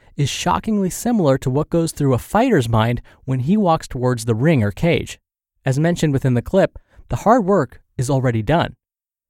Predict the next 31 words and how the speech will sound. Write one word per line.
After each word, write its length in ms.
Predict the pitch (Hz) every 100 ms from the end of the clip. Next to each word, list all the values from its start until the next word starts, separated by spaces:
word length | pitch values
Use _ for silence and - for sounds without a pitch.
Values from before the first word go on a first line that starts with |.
| _
Competition 720 | - 143 - - 254 - 151
simply 340 | 147 - 165 190
provides 480 | - 139 127 123 120
an 100 | 117
opportunity 760 | 107 110 - 233 226 123 113 - _ -
to 80 | 127
display 520 | 123 - - 202 220
that 200 | 175 -
work. 260 | 98 110 - _ _ _ _ _ _
It 80 | -
is 200 | 139 120
your 200 | 147 240
time 280 | 240 202 196
to 100 | 156
go 200 | 113 160
out 220 | 185 165 -
and 120 | 131
show 280 | - - 131
what 240 | 131 123
you've 140 | 120 104
done. 320 | 123 107 113 _ _ _ _ -
And 100 | 123
when 120 | 117
you 80 | 117
truly 380 | - 220 262
believe 380 | 233 208 156 156
in 140 | 127 117
what 120 | -
you 100 | 110
have 340 | - 190 208
done, 300 | 120 107 113